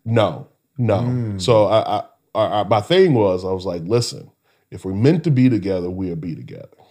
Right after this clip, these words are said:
Speaker 1: right? Um, and it's worked out, right? About to be ten years, uh, August fifth, right?
Speaker 2: Congratulations.
Speaker 1: <laughs> Thank you. So, so we, we, we go to, I go to California, um, living on my cousin's ex-boyfriend's couch.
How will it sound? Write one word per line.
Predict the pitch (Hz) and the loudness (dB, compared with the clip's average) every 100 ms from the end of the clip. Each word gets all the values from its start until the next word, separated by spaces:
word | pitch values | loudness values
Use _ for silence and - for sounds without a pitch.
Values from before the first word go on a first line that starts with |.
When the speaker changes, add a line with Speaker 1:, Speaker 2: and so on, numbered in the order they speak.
| _ | _
Speaker 1:
right? | - 92 107 107 - _ _ _ _ | -8 -2 -2 -2 -8 _ _ _ _
Um, | - 92 92 85 82 - | -10 -8 -6 -8 -12 -14
and | - 110 | -8 -4
it's | 104 | 0
worked | 139 135 | 0 2
out, | 156 98 | 2 2
right? | 95 139 - | 0 -2 -4
About | 107 85 107 107 | -12 -8 -4 -2
to | |
be | 117 | -2
ten | 120 139 131 | 2 4 6
years, | 131 127 107 104 | 6 6 2 2
uh, | 98 95 92 87 | 2 2 0 -2
August | - 113 117 - | -2 -2 -2 -6
fifth, | 101 - | -10 -10
right? | 87 110 139 | -6 -4 -2
Speaker 2:
Congratulations. | 107 117 117 120 - - | -4 -2 -2 -2 -4 4
Speaker 1:
<laughs> | 160 131 | 4 4
Thank | 135 127 82 | 2 2 0
you. | 78 | -8
So, | - 147 139 127 110 - _ _ _ | -2 6 8 8 6 0 _ _ _
so | - - 117 | -6 2 4
we, | 127 170 151 - | 4 2 0 -4
we, | 107 160 160 | 0 2 2
we | 104 135 | 2 2
go | 113 117 | 2 0
to, | 123 117 | 0 -4
I | 107 135 | 0 2
go | 143 | 4
to | 131 | 2
California, | 131 110 113 98 90 87 85 87 - _ - | 2 0 0 -4 -6 -6 -12 -14 -20 _ -12
um, | 95 90 87 85 - - | -10 -8 -8 -12 -14 -16
living | 98 110 139 143 147 131 | -6 2 4 4 4 2
on | 110 113 107 101 101 - _ | -2 -2 0 -2 -4 -16 _
my | 101 90 | -8 -8
cousin's | - - 139 135 139 123 120 - - _ _ _ _ - | -4 2 2 4 2 2 0 -6 -14 _ _ _ _ 0
ex-boyfriend's | 139 131 123 113 123 113 117 110 101 | 2 2 0 2 2 2 0 -2 -4
couch. | - 98 64 - - - | -6 -8 -8 -10 -10 -12